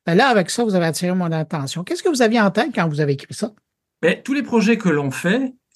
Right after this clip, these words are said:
Speaker 2: nous suggère que c'est effectivement possible. On obtient des résultats plus probants,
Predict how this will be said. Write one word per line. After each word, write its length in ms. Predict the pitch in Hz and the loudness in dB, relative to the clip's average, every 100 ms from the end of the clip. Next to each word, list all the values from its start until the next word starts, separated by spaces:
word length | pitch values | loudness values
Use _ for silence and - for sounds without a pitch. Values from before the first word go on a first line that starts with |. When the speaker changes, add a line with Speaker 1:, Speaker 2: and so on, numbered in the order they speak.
| _ | _
Speaker 2:
nous 220 | 175 156 | -4 -2
suggère 640 | 170 - 156 135 190 220 220 | -2 -4 -4 0 2 0 0
que 100 | 147 | -2
c'est 160 | - | 0
effectivement 480 | 143 143 - 143 165 | -2 -2 -6 -6 -4
possible. 540 | 135 135 - 131 131 - | -6 -6 -4 -4 -4 -6
On 140 | 151 | -6
obtient 560 | 165 - 185 185 180 - | -6 0 4 4 4 0
des 160 | 139 | 0
résultats 440 | 151 147 156 139 160 | 0 0 -2 -2 -2
plus 200 | - 185 | 0 -2
probants, 480 | - 151 156 285 | -2 0 0 0